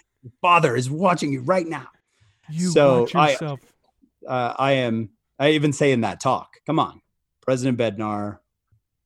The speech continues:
Speaker 1: We'll, we'll
Speaker 2: We'll
Speaker 1: all
Speaker 2: get
Speaker 1: be
Speaker 2: there.
Speaker 1: like, "I remember when he was just a young whippersnapper," right? Um, he'll still have the same hair too. Same,
Speaker 2: Yeah.
Speaker 1: well, the same,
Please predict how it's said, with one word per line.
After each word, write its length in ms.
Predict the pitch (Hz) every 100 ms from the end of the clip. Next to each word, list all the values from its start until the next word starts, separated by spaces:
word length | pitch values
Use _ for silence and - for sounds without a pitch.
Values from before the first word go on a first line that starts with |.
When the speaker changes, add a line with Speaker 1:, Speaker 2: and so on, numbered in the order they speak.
| -
Speaker 1:
We'll, 220 | 131 165
we'll 140 | 143
Speaker 2:
We'll 220 | 147 165 175
Speaker 1:
all 140 | 175
Speaker 2:
get 60 | 185
Speaker 1:
be 60 |
Speaker 2:
there. 100 | 165
Speaker 1:
like, 160 | 151 139
"I 140 | 131
remember 500 | 254 240 233 254 240
when 140 | 226 226
he 60 |
was 200 | 233 226
just 260 | - 233 -
a 40 |
young 240 | 226 220 233
whippersnapper," 760 | 190 - 151 - 135 - - _
right? 220 | 80 - - _ _ _ _ _
Um, 520 | 131 120 120 113 113 -
he'll 160 | 147 165
still 160 | -
have 100 | 180
the 60 | 147
same 240 | 160 190
hair 200 | 175 175 92
too. 260 | 131 95 110
Same, 140 | 180
Speaker 2:
Yeah. 40 | 208
Speaker 1:
well, 140 | 165
the 80 | 151
same, 160 | 139